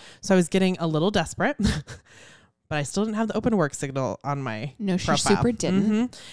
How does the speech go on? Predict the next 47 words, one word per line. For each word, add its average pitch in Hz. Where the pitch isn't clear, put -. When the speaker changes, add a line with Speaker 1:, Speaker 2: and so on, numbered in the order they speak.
Speaker 1:
And 226
so -
what 202
I 226
did 269
is 220
I 180
saw, 185
I, 160
I 160
saw 160
a 151
couple 202
things. 147
I 147
saw 147
this 165
new 165
job 165
position 156
open. 156
I 156
applied 175
for 185
it -
immediately, 160
included 160
both 165
my 175
resumes, 147
the 151
really 170
in-depth 190
strategic 196
one 233
and 165
the 151
really 160
high-level 156
social 151
one 240
for 185
the 175
<clears throat> 180
paid 180
media 156
specialist 156